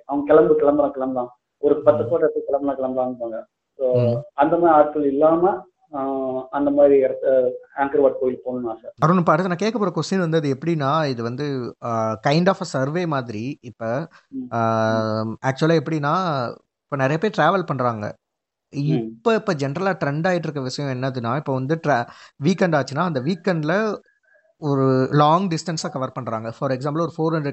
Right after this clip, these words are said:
Speaker 2: கிலோமீட்டர்ஸ் தாண்டி இருக்கிறத கவர் பண்றாங்க.
Speaker 1: ம்.
Speaker 2: அந்த வீக்கெண்ட பாத்தீங்கன்னா, உங்களுக்கு எக்ஸ்ப்ளோர் பண்றதை விட டிராவல்லே அதிகமா போயிடுது. இது வந்து ஒரு, ஒரு kind of people. டிராவல் பண்ணிட்டு அங்க அந்த டெஸ்டினேஷன்ல,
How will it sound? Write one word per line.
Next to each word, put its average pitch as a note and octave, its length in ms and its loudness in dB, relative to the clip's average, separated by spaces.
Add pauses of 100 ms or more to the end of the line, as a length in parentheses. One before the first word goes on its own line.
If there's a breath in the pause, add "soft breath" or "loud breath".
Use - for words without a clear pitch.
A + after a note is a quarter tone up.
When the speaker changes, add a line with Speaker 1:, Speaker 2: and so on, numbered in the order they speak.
Speaker 2:
கிலோமீட்டர்ஸ் D#3 280 -6
தாண்டி C3 220 -4
இருக்கிறத B2+ 240 -6
கவர் B2 260 -2
பண்றாங்க. A#2+ 580 -4 (640 soft breath)
Speaker 1:
ம். B3 240 -6
Speaker 2:
அந்த D#3+ 160 4
வீக்கெண்ட A3+ 340 2 (120)
பாத்தீங்கன்னா, E3 440 0
உங்களுக்கு C#3 340 -2
எக்ஸ்ப்ளோர் B3 400 -4
பண்றதை D#3+ 260 -2
விட D3 300 -2
டிராவல்லே D3 420 2
அதிகமா B2+ 460 0
போயிடுது. G#2 360 -4
இது D#3 180 0
வந்து D#3+ 200 2
ஒரு, C#3 220 0
ஒரு C3+ 160 -4
kind C#3 180 -2
of C#3+ 80 0 (120)
people. A#2 220 -6 (200)
டிராவல் C#3+ 200 2
பண்ணிட்டு C3+ 340 -4
அங்க C3+ 300 -2
அந்த B2 240 -2
டெஸ்டினேஷன்ல, G3+ 880 0